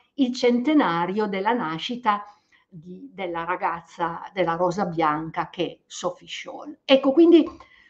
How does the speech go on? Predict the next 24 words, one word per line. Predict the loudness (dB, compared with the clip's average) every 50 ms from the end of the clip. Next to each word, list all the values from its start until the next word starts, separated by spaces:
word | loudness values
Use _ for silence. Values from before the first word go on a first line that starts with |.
| _ _ _ _ _
eh, | -4 -4 -2 -2 -4 -6 -8
forse | -10 -8 -4 -2 0 0 0 0 -2 0 4 6 6 6 4 2 4
tutte | 4 4 4 4 -4 -12 _ -6 -6 -6 -4
queste | -6 -8 -8 -8 -8 -8 -8 -2
cose, | 4 6 6 8 8 6 4 4 2 0 0
ancora | 0 -2 -4 -4 -6 -4 -2 0 2 4 4 6
altre | 6 6 6 6 4 2 -2 -6 -6 -6 -4 -4
di | -4 -6 -6
cui | -4 -4 -4
non | -2 -2 -4
abbiamo | -4 -4 -2 -2 -2 -2 -4 -4 0
tempo, | 2 4 4 4 4 2 2 0 0 0 0 -6 _ _ _ _ _
e | -12 -12 -12 -12 _
forse | -4 -4 -4 -4 -4 -6 -6 -6 -6 -6
l'invito, | -8 -6 -4 -4 -2 0 2 2 2 2 0 -6
se | -8 -8 -10
avrete | -10 -8 -8 -8 -8 -8 -10
piacere | -8 -8 -8 -8 -8 -8 -6 -4 -4
e | -2
voglia | 0 2 2 2 2 -2 -2
di | -2 -2 -4
leggere | -2 -2 -2 -4 -4 -4 -4 -4 -4
il | -6 -6
libro, | -6 -6 -6 -6 -6 -8 -6 -4 -4 -6 -6 -8